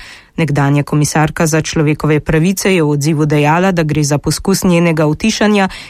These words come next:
in maščevanje zaradi njenih desetletje trajajočih naporov, da bi Duterteja razkrinkali kot vodjo vodov smrti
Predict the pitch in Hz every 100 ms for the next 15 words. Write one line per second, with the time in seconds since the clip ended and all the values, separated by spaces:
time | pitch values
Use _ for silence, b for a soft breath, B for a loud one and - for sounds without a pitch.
0 | B 262 254 233 - 170 143 160 185 180
1 | 170 160 147 147 160 190 190 156 151 151
2 | - 214 214 220 - 190 160 151 147 -
3 | 160 156 143 160 165 185 208 175 151 143
4 | 143 - 165 170 - 202 196 196 - -
5 | 165 147 156 151 - 139 156 165 208 196
6 | 202 - 165 147 147 143 151 - 196 196
7 | 208 -